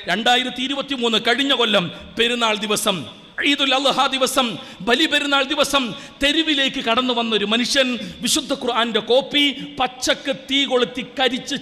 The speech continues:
ചാമ്പലാക്കി കളയുന്നു. എന്നിട്ട് ഖുർആനോടുള്ള തന്റെ അറപ്പും വെറുപ്പും വിയോജിപ്പും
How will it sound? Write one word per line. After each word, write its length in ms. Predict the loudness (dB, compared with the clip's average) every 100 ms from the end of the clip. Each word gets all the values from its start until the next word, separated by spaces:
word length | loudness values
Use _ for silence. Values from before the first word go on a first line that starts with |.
| -4
ചാമ്പലാക്കി 580 | -4 0 2 2 0 -2
കളയുന്നു. 360 | 0 2 0 -4 -8 -18 0 0
എന്നിട്ട് 320 | 2 2 2 0 -2 -8
ഖുർആനോടുള്ള 680 | -4 0 2 2 2 2 2 0
തന്റെ 180 | 0 2 2
അറപ്പും 440 | 2 2 0 -4 -4 0
വെറുപ്പും 420 | 2 2 -2 -6 0
വിയോജിപ്പും 500 | 2 2 0 -2 -2